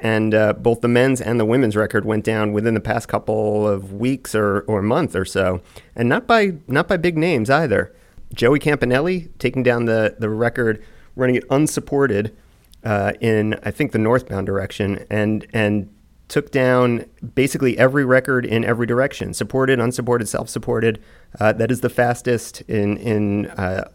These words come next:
a little less than two days, the fastest, uh, completion of Nolan's fourteen by anyone in any direction.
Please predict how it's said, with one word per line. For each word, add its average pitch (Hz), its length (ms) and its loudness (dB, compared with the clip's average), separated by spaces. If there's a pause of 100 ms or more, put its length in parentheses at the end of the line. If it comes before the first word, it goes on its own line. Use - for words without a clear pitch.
(120)
a - 120 -8
little 123 220 0
less 120 180 0
than 113 80 -6
two 127 180 -4
days, 117 260 0
the 113 80 -6
fastest, 113 680 -4
uh, 95 420 -4
completion 110 440 -6
of 104 60 -2
Nolan's 107 260 -2
fourteen 107 600 -4
by 98 180 -2
anyone 107 400 0
in 98 100 -2
any 104 140 -2
direction. 113 540 -6